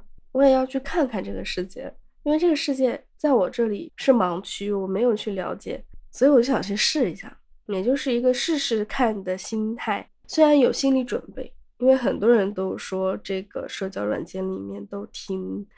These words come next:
挺那个啥的，但是呢，只有自己真的去亲身体会了一次那种语言的攻击之后，我才发现真的是我想简单了。当然也不乏说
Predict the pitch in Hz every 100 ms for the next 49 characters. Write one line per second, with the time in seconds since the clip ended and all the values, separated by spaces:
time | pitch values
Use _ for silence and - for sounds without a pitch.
0 | - - - - - - - 220 214 254
1 | 254 240 208 202 175 214 214 151 - -
2 | - _ _ _ _ _ _ - 240 233
3 | 220 202 214 - - _ - 247 254 226
4 | 214 269 240 214 - 269 254 240 233 -
5 | 254 254 254 254 - 202 202 - 277 254
6 | 214 202 - - 233 208 - - - -
7 | 233 220 214 214 208 190 185 175 175 180
8 | 208 196 190 190 - _ - 226 226 226
9 | 220 214 226 233 202 165 - _ _ _
10 | _ - - _ _ 233 226 220 208 208
11 | 185 185 185 180 170 175 - 214 - -
12 | - 220 196 185 196 196 - 180 - -
13 | - _ - - _ _ 302 311 302 220
14 | 190 285 269 196 202 - 240 233